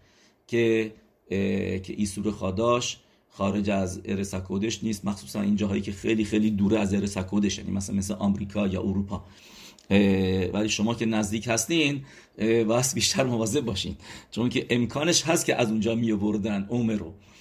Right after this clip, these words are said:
و، اه، به هر حال چیزی که هستش، اه، ولی اونجا هم نمی-، می‌تونید مطابق برشمتون برید. دنبالید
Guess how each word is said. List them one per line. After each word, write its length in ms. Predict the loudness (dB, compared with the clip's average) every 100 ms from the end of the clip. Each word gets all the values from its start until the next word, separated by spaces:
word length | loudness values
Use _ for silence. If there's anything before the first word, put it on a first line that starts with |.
| _ -4
و، 60 |
اه، 460 | -2 0 2 2 2
به 140 | 2
هر 140 | 2 2
حال 200 | -2 -4
چیزی 280 | -2 0 2
که 120 | 2
هستش، 480 | 4 6 6 4 4
اه، 420 | 4 4 2 -2 -6 -2
ولی 180 | 0 2
اونجا 320 | 0 2 2
هم 120 | 2
نمی-، 300 | 0 -4 -6
می‌تونید 420 | -6 -4 -2 -2
مطابق 380 | -2 -2 -2 -2
برشمتون 520 | -2 -4 -4 -4 -2
برید. 280 | -4 -6 -6
دنبالید 440 | -4 -2 0 -2